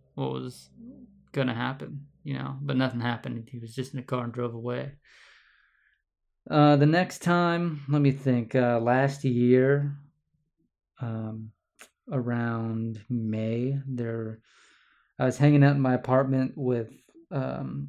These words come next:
a buddy of mine and my girlfriend, and we were just hanging out, probably eating some food, drinking, um, chatting, and then I saw some, like,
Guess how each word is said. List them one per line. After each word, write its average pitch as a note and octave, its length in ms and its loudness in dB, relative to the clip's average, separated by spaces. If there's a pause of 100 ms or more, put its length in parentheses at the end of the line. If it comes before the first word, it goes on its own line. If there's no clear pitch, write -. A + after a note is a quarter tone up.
a F3 80 -10
buddy C#3 300 2
of C3+ 60 4
mine C3+ 220 2
and B2+ 60 0
my A#2 120 0
girlfriend, C3 1000 -2
and A#2 580 -4 (440)
we F3+ 100 0
were A#3 60 4
just B3+ 140 2
hanging C#3 240 8
out, B2 360 2
probably B2+ 280 0
eating C3+ 240 -2
some C3+ 180 -2
food, B2 440 2
drinking, A#2+ 960 -6
um, A2 360 -10 (300)
chatting, B2+ 520 -4 (540)
and C3 120 2
then C#3+ 120 8
I C#3 80 6
saw C#3 240 6
some, A#2 640 -2 (240)
like, - 280 -10